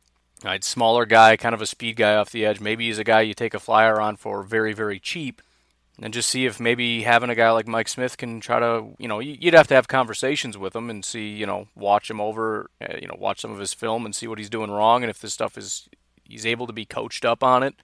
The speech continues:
I don't know. It's an option, but he's not very good and he probably won't be there either. So overall, with this team,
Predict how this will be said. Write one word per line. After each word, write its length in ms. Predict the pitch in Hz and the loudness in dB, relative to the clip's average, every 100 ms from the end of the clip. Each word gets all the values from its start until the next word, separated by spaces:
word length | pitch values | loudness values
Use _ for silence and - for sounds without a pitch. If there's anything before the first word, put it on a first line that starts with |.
| _ _ _ | _ _ _
I 140 | - 135 | 2 4
don't 120 | 107 | 2
know. 120 | 82 - | -6 -12
It's 160 | 120 - | -8 -2
an 80 | 147 | 0
option, 420 | 90 - - - _ _ _ | 0 -4 -12 -18 _ _ _
but 100 | - | -14
he's 160 | 104 117 | -12 -4
not 160 | 117 107 | -4 -2
very 160 | 104 | -6
good 180 | 101 104 | -6 -8
and 60 | 104 | -8
he 80 | |
probably 300 | 101 104 101 | -4 -4 -4
won't 140 | 98 92 | -8 -12
be 80 | 104 | -12
there 180 | 95 | -10
either. 220 | 95 90 - _ _ _ | -10 -12 -16 _ _ _
So 280 | - 170 160 - | -2 0 0 0
overall, 640 | 226 220 170 151 147 131 - | 2 6 8 10 10 8 4
with 160 | 143 135 | -4 -4
this 180 | 147 - | -2 -4
team, 460 | - 147 135 123 | -2 -2 -2 -6